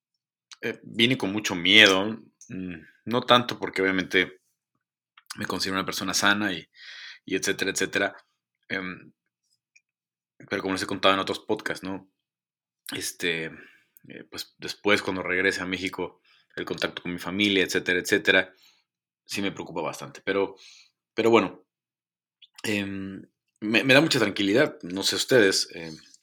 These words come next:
que, que me hagan un examen cada, cada dos días. Eh, en México, no sé cuántos de ustedes que me escuchan ya se hicieron un examen, el, el, el de los hisopos, eh, y les dijeron que,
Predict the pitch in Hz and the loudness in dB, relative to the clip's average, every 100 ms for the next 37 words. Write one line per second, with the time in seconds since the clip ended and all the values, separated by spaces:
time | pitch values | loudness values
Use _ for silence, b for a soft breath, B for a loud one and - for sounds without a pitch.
0 | _ _ _ _ _ - - - 90 107 | _ _ _ _ _ -4 -4 -2 0 0
1 | 104 95 107 98 87 95 92 82 - 87 | 0 0 0 -2 0 2 0 -4 -4 -2
2 | 87 87 110 82 - _ _ B B B | -2 0 0 0 -6 _ _ B B B
3 | B B _ - - 95 98 92 104 104 | B B _ -16 -12 -8 -6 -4 -2 0
4 | 101 - _ _ _ _ _ _ _ _ | -2 -4 _ _ _ _ _ _ _ _
5 | _ - - - 101 98 - 98 90 85 | _ -8 -4 -2 -2 -2 -4 -4 -4 -10
6 | - 98 98 95 101 95 95 95 90 - | -10 -8 -4 -4 -4 -4 -4 -4 -6 0
7 | 117 85 - _ B B B B B B | 0 0 -10 _ B B B B B B
8 | - 82 82 82 82 78 78 82 85 82 | -10 -8 -6 -8 -6 -6 -8 -8 -8 -8
9 | - 98 - 90 - - 85 80 78 _ | -4 -4 -4 -6 -6 -6 -6 -6 -10 _
10 | B B _ 87 87 82 - 90 82 87 | B B _ -8 -6 -6 -6 -6 -6 -4
11 | 85 82 78 73 | -4 -4 -6 -10